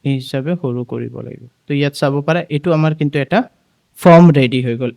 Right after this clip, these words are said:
এই ফৰ্মত তুমি হেডাৰ এণ্ড ফুটাৰ দিব পাৰা, হেডাৰ এণ্ড ফুটাৰ ইয়াত চাব পাৰা। যেনেকে তোমাৰ লগ' লাগে, তুমি লগ' এটা এপ্লাই কৰিব পাৰা।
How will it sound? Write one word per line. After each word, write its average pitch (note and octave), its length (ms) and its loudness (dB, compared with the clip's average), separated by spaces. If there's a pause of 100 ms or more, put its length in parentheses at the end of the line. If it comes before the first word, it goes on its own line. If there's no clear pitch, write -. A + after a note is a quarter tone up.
এই G#3+ 120 8
ফৰ্মত G3 480 6
তুমি F#3 340 6 (1400)
হেডাৰ E3+ 340 8
এণ্ড G3 200 8
ফুটাৰ F3 420 4
দিব D3 300 2
পাৰা, C3+ 300 0
হেডাৰ D#3+ 440 2
এণ্ড D#3+ 200 4
ফুটাৰ D3 420 0 (280)
ইয়াত C3+ 180 0
চাব B2+ 320 -4
পাৰা। B2+ 280 -4 (2000)
যেনেকে F#3 420 4
তোমাৰ F#3+ 240 6
লগ' D#3 320 6
লাগে, D3+ 340 6
তুমি D3+ 220 4
লগ' C#3 300 2
এটা D3 200 2
এপ্লাই C#3 300 0
কৰিব C3+ 360 -2
পাৰা। B2 280 -6